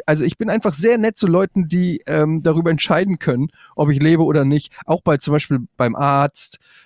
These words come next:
ähm, äh, oder, oder ja, wenn du im Krankenhaus mal bist oder so, einfach super nett sein zu dem, der dich operiert. Weil die Gefahr, dass ich jetzt zum Beispiel operiert werde und ich habe mich vorher mit dem gestritten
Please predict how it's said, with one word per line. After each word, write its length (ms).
ähm, 640
äh, 260
oder, 260
oder 260
ja, 240
wenn 120
du 80
im 80
Krankenhaus 560
mal 100
bist 240
oder 160
so, 80
einfach 280
super 360
nett 240
sein 240
zu 160
dem, 220
der 80
dich 160
operiert. 480
Weil 140
die 100
Gefahr, 440
dass 200
ich 100
jetzt 240
zum 140
Beispiel 280
operiert 540
werde 360
und 140
ich 120
habe 120
mich 120
vorher 180
mit 120
dem 160
gestritten 540